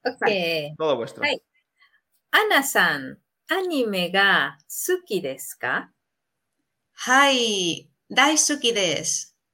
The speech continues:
Speaker 1: 一緒にすずめの戸締まりを見ませんか？
Speaker 3: ええ、いいですね。私は日本語が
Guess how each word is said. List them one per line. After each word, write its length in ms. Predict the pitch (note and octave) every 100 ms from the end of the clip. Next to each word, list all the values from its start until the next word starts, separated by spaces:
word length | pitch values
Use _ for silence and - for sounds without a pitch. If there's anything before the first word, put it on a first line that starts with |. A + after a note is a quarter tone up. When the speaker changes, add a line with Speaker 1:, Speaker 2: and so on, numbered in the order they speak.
| _ _ _ _ _ _ _ _ _ _ _ D4+
Speaker 1:
一 120 | G4+
緒 380 | - - C#4+ A#3
に 520 | A3 A3+ F#3+ D#3+ - _
す 320 | - - G#3 G3+
ず 220 | B3 C#4
め 180 | C4+ C4
の 220 | B3+ B3
戸 220 | B3 A#3+
締 260 | A#3 B3+ B3+
ま 240 | B3+ B3
り 240 | G#3 F#3
を 280 | F3+ F#3 D#3
見 200 | D3+ F3
ま 220 | E3+ F#3+ G#3
せ 280 | - F#3+
ん 200 | F3 D3 C3+
か？ 300 | B2+ D3+ - _ _ _ _ _ _ _ _
Speaker 3:
え 80 | -
え、 560 | D#4+ F#4 C4+ G3+ D#3 -
い 80 | C#4+
い 60 |
で 120 | F4 D#4
す 140 | B3+
ね。 640 | A#3+ A3+ G3 E3 C#3+ C#3 _ _ -
私 480 | G#3 G#3 B3+ - F4
は 340 | F4 F4 F4 - _
日 200 | - B3
本 360 | A#3+ D4+ F4+ F#4
語 160 | E4+ E4+
が 320 | F4 F4